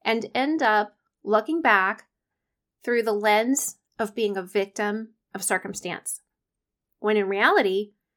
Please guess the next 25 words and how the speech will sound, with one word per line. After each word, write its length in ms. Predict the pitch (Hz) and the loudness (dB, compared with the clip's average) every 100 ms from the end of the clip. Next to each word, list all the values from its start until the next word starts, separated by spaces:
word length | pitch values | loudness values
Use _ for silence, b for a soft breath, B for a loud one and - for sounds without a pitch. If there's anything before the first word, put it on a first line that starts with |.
| _ | _
you're 140 | - 349 | 2 4
the 100 | 381 | 4
only 220 | 247 269 | 2 -2
one 200 | 240 254 | 0 -2
who 60 | 254 | 0
can 200 | 208 202 | -2 -2
do 200 | 233 226 | -4 -6
anything 440 | 233 247 254 240 202 | -4 -2 -4 -4 -8
about 400 | 180 180 214 - | 0 0 0 -2
you. 260 | 165 - _ _ _ _ _ _ _ | -12 -12 _ _ _ _ _ _ _
Nobody 560 | 214 240 311 427 370 | -2 -2 -2 0 0
else 260 | 277 277 254 | 2 0 -2
has 300 | - 226 220 | 2 2 0
control 420 | 202 196 226 226 | -8 -4 0 2
over 180 | 175 180 | 0 -4
you. 480 | 180 240 190 180 208 _ | -8 -4 -2 -4 -12 _
They're 160 | 277 320 | 0 0
trou-, 300 | - 294 254 | 2 2 2
they're 240 | 233 330 392 | 0 0 0
having 200 | 247 196 | -2 -2
trouble 340 | 233 202 202 | 0 2 0
having 280 | 208 202 196 | 2 0 0
control 400 | - 185 202 180 | -6 -2 -2 0
over 200 | 170 143 | -2 -2
themselves, 680 | 151 143 - - - - | -6 -4 0 0 -2 -16